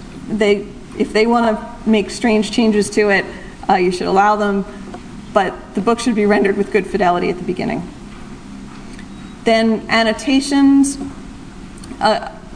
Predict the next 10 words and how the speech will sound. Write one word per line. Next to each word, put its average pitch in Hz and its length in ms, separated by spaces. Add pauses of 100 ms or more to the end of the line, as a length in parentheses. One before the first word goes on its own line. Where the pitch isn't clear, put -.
(180)
this 269 300
is 262 100
some, 254 400 (300)
it's - 240
not 294 240
clear 320 180
yet 302 200
how 294 180
much 262 340
of 226 220